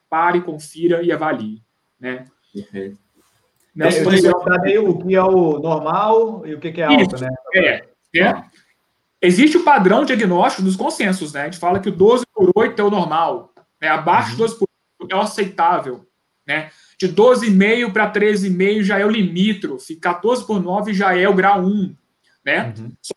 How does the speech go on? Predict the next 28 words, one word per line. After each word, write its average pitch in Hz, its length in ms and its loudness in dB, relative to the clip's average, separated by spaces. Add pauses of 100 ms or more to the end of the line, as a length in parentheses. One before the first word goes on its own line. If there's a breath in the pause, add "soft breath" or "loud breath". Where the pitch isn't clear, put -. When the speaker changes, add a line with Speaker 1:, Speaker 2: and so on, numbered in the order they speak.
(220)
Speaker 1:
que, - 300 -8 (100)
isso 302 540 0
é 185 100 2
a 220 120 2
classificação 247 920 -6
diagnóstica, 214 1120 -2 (840)
tá? 135 180 0
É - 40 0
uma 190 100 0
referência 208 460 -2
do 285 140 0
médico 233 380 0
utilizar, 226 540 0 (300 loud breath)
e 156 80 2
esse 294 220 0
diagnóstico 226 560 -4
ele 208 80 0
é 190 40 0
feito 196 520 -4 (120)
não 269 160 -2
só 320 140 -2
uma 220 180 0
vez, 151 280 -4
o 170 40 -6
médico 180 280 -4
afere 175 240 -2
uma 214 160 0
vez, 185 520 -2